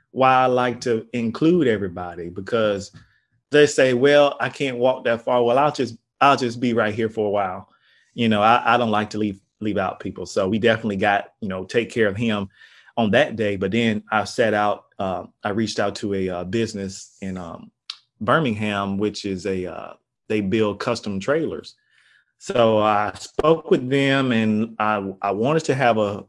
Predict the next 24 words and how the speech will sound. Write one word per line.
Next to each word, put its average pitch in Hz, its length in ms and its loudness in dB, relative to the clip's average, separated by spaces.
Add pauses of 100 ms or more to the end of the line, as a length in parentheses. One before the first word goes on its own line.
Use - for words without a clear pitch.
(160)
trailer 127 340 4
to 117 120 -8
where 113 100 0
I 104 60 -2
can 101 140 -8
get 120 200 -4
people 135 320 -2
on 98 380 -4 (520)
safely. 139 800 4 (160)
Folks - 300 2
can 101 140 -6
sit 139 260 -2
down, 120 440 -2
and 107 180 -2
then, 104 500 -4 (180)
you 113 100 -6
know, 104 180 -4
we 113 160 -2
can 104 380 -8 (200)
get 117 220 -4
you 113 180 -2
around 110 220 0
the 95 60 -6
property. 98 600 -2